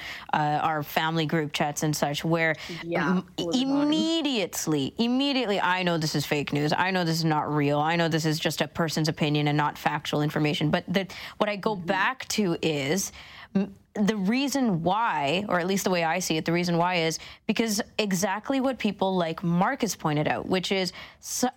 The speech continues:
Speaker 1: so many people, like, of a certain generation, before internet was a normal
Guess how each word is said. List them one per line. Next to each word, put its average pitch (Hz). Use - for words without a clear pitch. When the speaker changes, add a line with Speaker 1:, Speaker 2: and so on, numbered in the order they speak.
Speaker 1:
so 320
many 226
people, 196
like, 175
of 190
a 220
certain 208
generation, 190
before 190
internet 226
was 190
a 185
normal 202